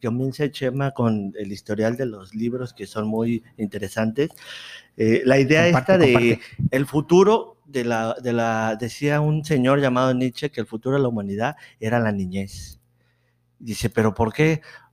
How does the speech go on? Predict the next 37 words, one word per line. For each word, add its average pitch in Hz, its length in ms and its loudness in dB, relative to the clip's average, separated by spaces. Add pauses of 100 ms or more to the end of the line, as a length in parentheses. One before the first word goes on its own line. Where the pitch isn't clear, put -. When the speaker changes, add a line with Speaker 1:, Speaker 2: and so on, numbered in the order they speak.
(100)
Speaker 1:
O - 20 -20
sea, 98 360 -6 (320)
¿cómo 127 240 -4
el 156 120 -2
pasado 131 420 -2
es 147 120 -6
el 123 80 -6
futuro? 120 600 -4 (540)
Y 113 120 0
de-, 117 140 6
Speaker 2:
Ujú. 120 80 4
Speaker 1:
y 131 80 6
decía 127 320 4
en 165 100 4
uno 170 180 6
de 147 140 4
sus, 113 300 -4
este, 107 840 -4 (360)
pequeños, 123 560 2
este, 101 340 -6
prolegómenos 117 720 2
de 113 60 2
un 113 120 2
libro 117 240 2
que 117 80 -16
se 110 100 -8
llama 107 440 -6
Así 113 420 -6
hablaba 104 360 -4
Zaratustra, 107 680 -8 (420)
que 110 120 -10
se 107 200 -2
habla 107 200 4
de 110 80 4
las 98 180 -4
tres 104 220 -2
transformaciones. 92 1080 -8